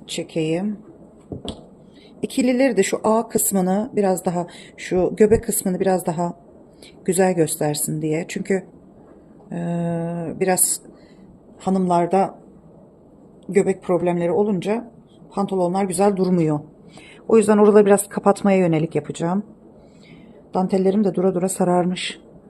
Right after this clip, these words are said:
Evet. Şimdi şuraya kadar getireceğim. Şöyle. Ee, bakayım.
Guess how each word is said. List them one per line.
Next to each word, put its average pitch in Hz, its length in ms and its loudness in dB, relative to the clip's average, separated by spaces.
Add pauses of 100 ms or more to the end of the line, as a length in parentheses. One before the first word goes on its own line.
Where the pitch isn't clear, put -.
(800)
Evet. 160 160 -8 (420)
Şimdi - 200 -20
şuraya 220 320 2
kadar 196 240 2
getireceğim. 160 560 -2 (220)
Şöyle. 160 560 -6 (1300)
Ee, - 40 -12 (600)
bakayım. 180 520 -8